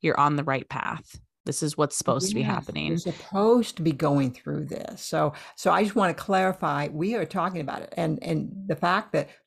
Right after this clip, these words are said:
Speaker 2: Pluto is going s-, direct, you know, October eighth, means it's not gonna stop until it hits zero degrees Aquarius, which technically would be in the March window of twenty twenty-three.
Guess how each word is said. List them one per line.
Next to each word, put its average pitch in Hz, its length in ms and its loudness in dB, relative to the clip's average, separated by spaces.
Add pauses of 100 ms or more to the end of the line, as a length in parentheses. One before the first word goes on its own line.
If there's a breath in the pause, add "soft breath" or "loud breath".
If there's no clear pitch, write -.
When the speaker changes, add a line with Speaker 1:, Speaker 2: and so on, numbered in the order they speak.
(500)
Speaker 2:
Pluto 180 300 4
is 156 160 0
going 160 420 2 (420)
s-, - 140 -16 (240)
direct, 151 600 0 (480)
you 175 100 0
know, 170 140 0 (100)
October 147 500 -4
eighth, 220 320 4 (340)
means 185 360 4 (100)
it's 185 180 0
not 226 220 2
gonna 226 160 2
stop 220 560 0
until 156 320 -2
it 170 120 -2
hits 170 340 0 (100)
zero 160 380 2
degrees 143 480 0
Aquarius, 170 640 -2
which 208 240 -2
technically 170 560 -2
would 156 240 0
be 151 100 0
in 156 100 0
the 165 60 0
March 143 460 0
window 139 340 0
of - 140 -8
twenty 143 260 -2
twenty-three. 196 580 0